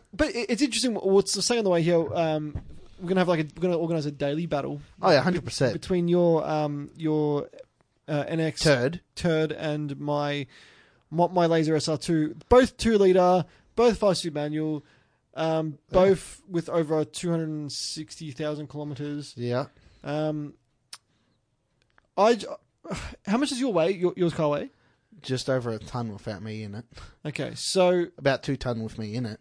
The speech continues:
Speaker 1: Nah. <laughs> Uh, my car's twelve hundred kilo, so it's two hundred kilos heavier. Plus, m-, I mean, my car's got a lot more safety stuff in it, being, uh, a ten-year, close to a ten-year new car.
Speaker 2: Yeah, but I'll be taking out the bucket seats and putting in racing seats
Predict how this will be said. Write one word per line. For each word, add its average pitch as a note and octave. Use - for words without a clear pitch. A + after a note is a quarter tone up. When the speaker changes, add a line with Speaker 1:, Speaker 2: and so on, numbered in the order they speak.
Speaker 1:
Nah. C3+
<laughs> E3+
Uh, F3+
my G3+
car's G3+
twelve F3+
hundred D#3+
kilo, C#3
so -
it's D#3
two -
hundred F3+
kilos D#3+
heavier. C#3+
Plus, F#3
m-, E3
I F3+
mean, F3+
my F#3
car's E3
got D#3
a -
lot D3
more C3+
safety C#3
stuff C3
in A#2+
it, D3+
being, C#3
uh, C#3
a -
ten-year, C#3+
close -
to C#3+
a -
ten-year C#3+
new C#3
car. -
Speaker 2:
Yeah, D#3
but A#2+
I'll C3+
be C#3+
taking C3+
out A2
the -
bucket A2+
seats -
and G#2+
putting A2
in G2+
racing A2
seats -